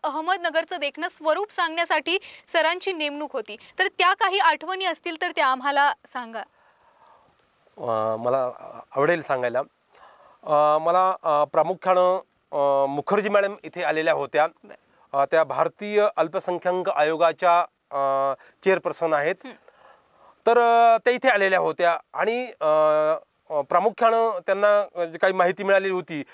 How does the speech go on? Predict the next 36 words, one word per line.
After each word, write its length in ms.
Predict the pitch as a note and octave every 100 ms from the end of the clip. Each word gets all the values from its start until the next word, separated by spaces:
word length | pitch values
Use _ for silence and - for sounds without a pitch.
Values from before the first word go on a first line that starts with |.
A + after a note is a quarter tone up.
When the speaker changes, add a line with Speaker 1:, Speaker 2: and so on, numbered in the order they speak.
| -
Speaker 2:
अहमदनगर 460 | F3+ G#3 G3+ G#3 G#3+
एक 100 | G#3
मोठं 180 | A3+ A#3+
खेडं 200 | G3 G#3+
आहे, 340 | F3 C3 A#2 G2+ _ _ A3
इथं 120 | B3
काय 140 | B3+
पाहायचं, 300 | G3 F#3 G3
इथे 160 | A3+ C#4
काय 180 | A#3 G3+
आहे? 360 | F3 C#3+ C#3+ - _ _ _ _ -
अ, 280 | D#3+ F3 F3+
ज्यावेळेस 340 | E3 A3+ C4+ -
त्या 100 | C4+
इथे 180 | B3+
आल्या, 300 | A#3+ G3+ A3+
त्यांनी 220 | A3 A#3 A3+
चौकशी 420 | G#3 G3+ G#3 F#3+
केली, 160 | A3+
तेव्हा 160 | A3+ A3 G#3
कळलं 320 | G#3+ G#3+ D#3+ E3+ _ _ _
की 60 | G#3+
इथे 260 | G#3+ B3 A#3+ -
खूप 220 | - A#3+ A3+
मोठं, 300 | A3+ A#3 A#3 -
अ, 260 | D#3 D3+ D3+ -
टँक 200 | A#3+ G3+
म्युझियम 400 | G#3 E3+ F3 C#3+
आहे. 200 | B2+ G#2+
Speaker 1:
हं. 140 | B3
Speaker 2:
म्हणजे 420 | A3+ _ - D3+ F3+
तुम्हाला 240 | F#3 G3
आश्चर्य 300 | E3+ A#3 A3+
वाटेल, 360 | G3 E3 E3 E3+ - _
जगामधलं 500 | B2+ E3+ A3+ B3 B3
तिसरं, 460 | C4 A#3+ - G#3+